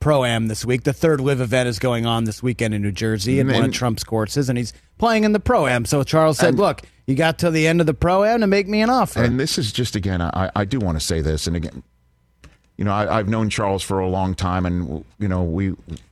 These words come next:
Speaker 2: he's kind enough to come on this show. He's, he's the one who, he's known Susie longer than, than I have. It, it's just a, it, it would just be so disappointing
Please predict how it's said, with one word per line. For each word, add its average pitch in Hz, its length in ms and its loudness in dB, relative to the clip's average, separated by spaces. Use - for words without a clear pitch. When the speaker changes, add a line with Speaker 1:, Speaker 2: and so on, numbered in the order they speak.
Speaker 2:
he's 101 280 -4
kind - 380 -4
enough 107 140 -4
to - 60 -6
come 107 160 -4
on 101 120 0
this 98 120 -2
show. 98 280 -2
He's, 95 320 -6
he's - 160 -10
the 110 80 -2
one 107 120 0
who, 98 180 -2
he's 113 180 -2
known 131 180 0
Susie 113 340 0
longer 107 340 0
than, 92 220 -2
than 107 120 -2
I 104 200 0
have. 90 380 0
It, 107 60 -4
it's 143 140 -4
just 175 220 -2
a, 131 160 -2
it, 139 180 0
it 147 80 0
would 156 140 -2
just 170 180 -2
be 160 100 -2
so 156 600 -2
disappointing 117 960 -2